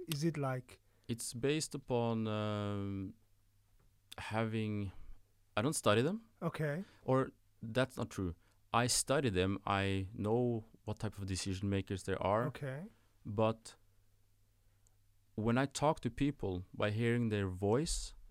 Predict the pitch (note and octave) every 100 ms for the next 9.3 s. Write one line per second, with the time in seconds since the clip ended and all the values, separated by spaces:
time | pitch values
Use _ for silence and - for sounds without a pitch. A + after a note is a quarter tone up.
0 | - - - - - - G#2 G2+ A2+ A2
1 | A2 - - G2 A2+ D3 D3 - _ _
2 | _ _ _ _ _ - _ _ _ -
3 | F#2+ A2 G#2+ G#2 C3+ - A2+ G2 F2+ A2
4 | A2+ - - F#2+ F#2 F2 F2+ - D#3 C#3+
5 | G2 F#2 F2+ F#2 F#2 - A#2+ G#2+ - G2+
6 | A2 F#2+ E3 A#2 G#2 F2 - - - -
7 | - _ _ - A2+ G#2 A2+ C#3+ D3+ C#3+
8 | A#2 A#2+ - - - - - B2 B2 A#2
9 | A2+ - G2